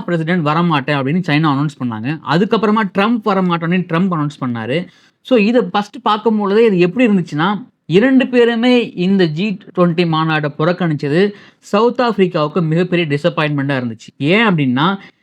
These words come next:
இதுல முக்கியமா பவர்ஃபுல் நாடுகள் யார் அப்படின்னா, இந்த ஜி ட்வென்டில ரொம்ப பவர்ஃபுல்லா இருக்கக்கூடிய நாடுகள் எதுனா, ஃபர்ஸ்ட் யுனைடெட் ஸ்டேட், சைனா, அதுக்கப்புறம் இந்தியா, then யூரோப் யூனியன்ஸ். யூரோப் யூனியன்ஸ்னா உங்களுக்கு already அதுல ஒரு set of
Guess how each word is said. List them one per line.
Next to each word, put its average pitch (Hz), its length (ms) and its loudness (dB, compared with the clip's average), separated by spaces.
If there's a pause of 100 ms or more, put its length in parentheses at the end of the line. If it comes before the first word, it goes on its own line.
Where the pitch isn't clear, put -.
(160)
இதுல 220 260 6
முக்கியமா 285 440 0 (100)
பவர்ஃபுல் 247 360 2
நாடுகள் 208 400 0
யார் 156 260 0
அப்படின்னா, 139 340 -2
இந்த 147 120 -4
ஜி 139 240 -2
ட்வென்டில 185 600 0 (100)
ரொம்ப 196 380 -2
பவர்ஃபுல்லா 208 360 0
இருக்கக்கூடிய 180 360 0
நாடுகள் 160 380 2
எதுனா, 147 420 0
ஃபர்ஸ்ட் 175 400 -4
யுனைடெட் 160 400 2
ஸ்டேட், 190 420 2 (260)
சைனா, 170 440 0
அதுக்கப்புறம் 160 580 -2
இந்தியா, 190 640 2 (500)
then 240 120 4 (220)
யூரோப் 220 360 4
யூனியன்ஸ். 160 600 0 (440)
யூரோப் 220 320 4
யூனியன்ஸ்னா 202 460 0
உங்களுக்கு 208 320 2
already 180 280 0
அதுல 185 200 2
ஒரு 180 120 2
set 165 140 -4
of 175 140 0